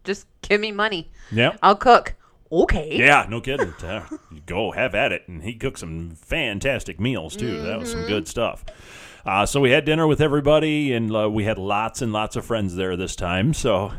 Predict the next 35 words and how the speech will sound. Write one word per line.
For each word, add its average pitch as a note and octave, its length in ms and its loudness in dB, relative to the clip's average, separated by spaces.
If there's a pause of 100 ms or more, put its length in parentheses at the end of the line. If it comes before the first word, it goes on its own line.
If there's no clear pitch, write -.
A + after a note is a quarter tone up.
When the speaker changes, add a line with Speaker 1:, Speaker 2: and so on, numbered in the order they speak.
Speaker 2:
it C3 100 -4
was, A2 320 -6
it F#3 100 0
was D#3+ 120 -2
a F3+ 60 -4
lot C#3 200 0
of C#3 80 -2
fun, A#2+ 280 -2
a - 20 -10
lot A#2 160 -4
of G#2+ 80 -10
camaraderie F#2+ 840 -2
and G#2 140 -8
such. - 460 -8 (400)
Then G3 160 2
I B3+ 80 2
guess A3 160 2
we G#3+ 80 2
kinda F#3 240 4
retired E3+ 460 4
to D#3 80 4
the C3+ 80 0
cabin D#3+ 400 2
for E3 160 4
a D3 60 2
few D#3 180 2
minutes, - 800 -4
got - 280 -2
changed. D3 920 -4 (260)
Speaker 1:
Got F#3 220 -4
settled. F3+ 600 6
Speaker 2:
Got G2+ 160 -8
settled B2+ 300 -4
in, C3+ 400 0
and G#2 380 -2